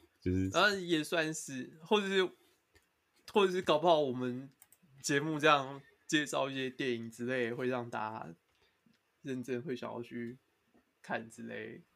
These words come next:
Speaker 1: 嗯哼。
Speaker 2: <laughs>
Speaker 1: 好。
Speaker 2: 虽然说我是有点怀疑。
Speaker 1: <laughs> 好，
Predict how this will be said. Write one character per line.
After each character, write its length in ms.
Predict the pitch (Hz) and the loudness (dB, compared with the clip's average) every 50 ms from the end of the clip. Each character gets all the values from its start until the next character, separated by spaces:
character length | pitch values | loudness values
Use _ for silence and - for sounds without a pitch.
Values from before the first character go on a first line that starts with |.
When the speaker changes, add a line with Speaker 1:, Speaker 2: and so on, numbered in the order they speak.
| _ - | _ -4
Speaker 1:
嗯 140 | - 104 101 | 2 4 4
哼。 220 | 98 104 104 98 98 - - - - - - - | 6 6 4 4 4 4 4 4 4 -2 -8 -8
Speaker 2:
<laughs> 400 | - - - - _ _ - - | -8 -10 -18 -20 _ _ -18 -8
Speaker 1:
好。 180 | - - - - - - - _ | -4 -4 -4 -4 -6 -16 -20 _
Speaker 2:
虽 220 | - - - 160 139 | -14 -4 0 0 2
然 60 | 131 | 2
说 100 | 139 139 | 2 2
我 60 | 127 | 2
是 80 | 120 127 | 2 2
有 80 | 127 | 2
点 180 | 127 123 123 123 | 0 0 -2 -2
怀 240 | - 147 131 127 135 | -2 -2 -2 -2 -4
疑。 140 | 156 170 170 - 403 - - - - _ _ _ - | -8 -10 -10 -12 -14 -14 -14 -14 -16 _ _ _ 4
Speaker 1:
<laughs> 460 | - - - - - _ _ _ - | 4 4 4 0 -6 _ _ _ 6
好， 200 | - 107 110 | 12 12 12